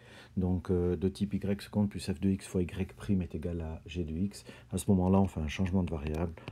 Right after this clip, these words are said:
On pose z égale y prime pour se ramener à une équation différentielle linéaire de premier ordre. Et on a enfin le cas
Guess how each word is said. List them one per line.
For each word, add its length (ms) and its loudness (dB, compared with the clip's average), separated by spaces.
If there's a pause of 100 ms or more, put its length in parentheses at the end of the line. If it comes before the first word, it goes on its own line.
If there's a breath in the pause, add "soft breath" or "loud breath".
(160 loud breath)
On 80 -2
pose 240 -2
z 120 2
égale 380 2
y 240 0
prime 320 0
pour 140 -6
se 80 -12
ramener 260 0
à 40 4
une 100 0
équation 360 -8
différentielle 640 -6
linéaire 560 -4 (300 loud breath)
de 140 0
premier 340 -2
ordre. 460 -14 (1200 loud breath)
Et 100 4
on 100 6
a 40 6
enfin 280 2
le 80 2
cas 280 2